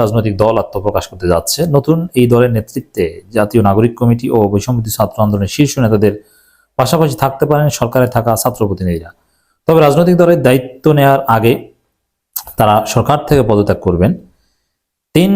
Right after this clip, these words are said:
ছাত্র উপদেষ্টা পদত্যাগ করলেও সরকারে ছাত্রদের প্রতিনিধি নিশ্চিত করতে চান তারা। সম্প্রতি, আহ, মানব জমিনের এক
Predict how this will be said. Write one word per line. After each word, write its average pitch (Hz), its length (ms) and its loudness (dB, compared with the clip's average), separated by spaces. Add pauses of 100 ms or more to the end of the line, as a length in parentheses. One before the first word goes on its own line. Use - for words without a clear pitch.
(140)
ছাত্র 160 300 -2
উপদেষ্টা 147 400 0
পদত্যাগ 120 280 0 (100)
করলেও 113 280 4 (280)
সরকারে 117 360 0 (300)
ছাত্রদের 143 540 0
প্রতিনিধি 131 420 2
নিশ্চিত 170 340 -2
করতে 117 200 -2 (100)
চান 127 140 2 (160)
তারা। 87 180 0 (480)
সম্প্রতি, 147 340 2 (1200)
আহ, 98 320 2 (440)
মানব 147 260 2
জমিনের 151 380 4
এক - 100 -10